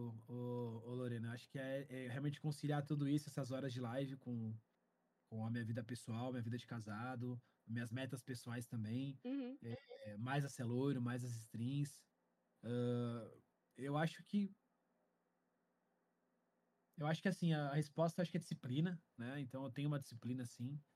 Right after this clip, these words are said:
Speaker 1: muito forte, inclusive, tenho hora pra acordar, tenho quase hora pra dormir.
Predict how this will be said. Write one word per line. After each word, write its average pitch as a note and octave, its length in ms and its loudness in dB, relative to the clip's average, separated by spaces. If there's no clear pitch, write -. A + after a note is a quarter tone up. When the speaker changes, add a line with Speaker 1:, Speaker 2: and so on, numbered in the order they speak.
Speaker 1:
muito D#3+ 220 6
forte, B2+ 300 -4
inclusive, B2 360 0
tenho A#2 140 -2
hora B2 120 0
pra A#2+ 120 -8
acordar, A#2+ 560 -4
tenho C3 200 -2
quase C3+ 320 0
hora B2 140 0
pra A#2+ 140 -4
dormir. B2 480 2